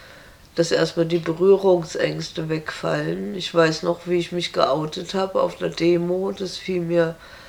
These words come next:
ich war richtig am Zittern, innerlich und äußerlich auch. Und hab gedacht, hoffentlich war das jetzt kein Fehler.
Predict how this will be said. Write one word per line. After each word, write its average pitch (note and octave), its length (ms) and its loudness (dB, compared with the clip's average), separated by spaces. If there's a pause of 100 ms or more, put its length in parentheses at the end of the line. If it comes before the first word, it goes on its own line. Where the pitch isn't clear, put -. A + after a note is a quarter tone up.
(100)
ich - 100 -4
war E3 140 8
richtig F3 360 0
am G3+ 180 2
Zittern, E3+ 480 0
innerlich F3 600 2
und F#3+ 200 -4
äußerlich E3+ 680 0
auch. D3+ 340 -2 (180)
Und E3+ 160 -4
hab E3 200 -4
gedacht, E3 520 -6
hoffentlich E3+ 400 -4
war E3+ 160 2
das E3+ 160 -8
jetzt F3 220 -6
kein E3 220 -4
Fehler. E3 600 0